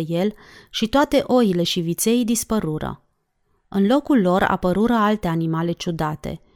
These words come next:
fiare respingătoare, diforme. Petru se încruntă dezgustat. Cineva așezat pe scaunul din fața lui chicotea. „Dacă ți-e atât de foame, Petre”, remarcă vizitatorul,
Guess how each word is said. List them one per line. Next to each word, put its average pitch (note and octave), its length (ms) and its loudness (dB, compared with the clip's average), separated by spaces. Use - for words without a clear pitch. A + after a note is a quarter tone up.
fiare B3 460 4
respingătoare, G#3 1040 0
diforme. F3 720 -2
Petru C#4+ 300 2
se - 180 2
încruntă F#3 460 2
dezgustat. E3+ 760 -4
Cineva G#3+ 480 4
așezat G3 460 -2
pe - 80 -4
scaunul F3+ 440 -2
din E3+ 160 -2
fața F3 340 -4
lui E3+ 200 -2
chicotea. - 640 -8
„Dacă G3 260 0
ți-e G3+ 180 0
atât G3 240 0
de C4 120 4
foame, E3+ 440 0
Petre”, - 500 -6
remarcă F#3 460 0
vizitatorul, E3 840 -4